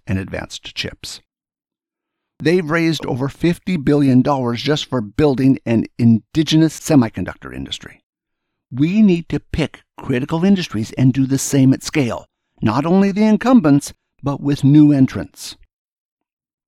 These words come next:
Another part of the U S civil-military alliance would be transforming our existing government R and D labs.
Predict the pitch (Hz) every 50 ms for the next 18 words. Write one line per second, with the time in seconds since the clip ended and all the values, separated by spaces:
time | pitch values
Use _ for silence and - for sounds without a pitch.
0 | _ _ _ _ _ _ _ _ - 127 139 180 220 220 220 - - 120 101 98
1 | 90 85 92 101 101 104 110 104 98 - - - 117 113 98 95 104 110 107 104
2 | 104 - 101 98 92 90 104 131 165 165 139 117 - - - _ _ _ - -
3 | - 117 135 131 - - - 127 127 117 - - - - 147 151 156 165 170 160
4 | - - 113 101 98 - - - 131 127 - 131 131 131 120 120 110 98 120 117
5 | 110 107 - 98 101 101 107 110 117 143 151 147 117 104 90 - - - - -
6 | -